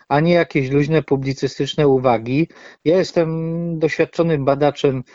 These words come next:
dziedziny relacji państwo-kościół w P R L, a, y, mój krytyk, profesor Suleja, nigdy na taki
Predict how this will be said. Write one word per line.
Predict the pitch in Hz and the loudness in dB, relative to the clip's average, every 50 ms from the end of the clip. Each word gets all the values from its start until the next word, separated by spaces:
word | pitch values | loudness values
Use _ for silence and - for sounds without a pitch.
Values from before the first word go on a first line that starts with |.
| - _ _ _ | -20 _ _ _
dziedziny | 131 127 127 123 131 131 127 143 143 139 139 131 127 131 127 131 131 131 135 135 | -6 -6 -4 -2 -4 -4 -2 -2 -2 0 0 0 0 2 2 2 2 4 4 4
relacji | 135 139 143 143 139 139 - - 131 | 4 4 4 2 2 0 -4 -6 -4
państwo-kościół | - 131 123 117 - - 131 117 - 131 120 - - - 131 - | -2 -4 -4 -4 -4 -4 -2 0 0 0 -2 -2 0 0 0 0
w | - - - | -2 -2 -2
P | 151 143 | 0 2
R | 135 127 | 2 2
L, | 120 117 117 131 165 170 - - - - - _ | 2 2 2 0 0 0 -4 -10 -20 -20 -10 _
a, | 151 160 190 208 - - | 0 0 2 2 2 2
y, | 196 185 190 196 190 190 180 | 2 2 2 2 0 -2 -2
mój | 160 165 175 190 - | 0 0 0 0 0
krytyk, | - - 151 139 - - 156 - - _ | 0 0 0 0 0 0 -2 -2 -2 _
profesor | _ 151 143 151 147 - - 151 143 | _ 0 2 2 0 0 0 0 0
Suleja, | - - 143 131 135 143 151 156 | 0 0 2 4 4 4 4 2
nigdy | 156 165 156 147 147 151 | 0 -2 -2 -2 -2 -2
na | 156 151 143 | 0 0 0
taki | - - 147 - - - | 2 0 0 0 -2 -8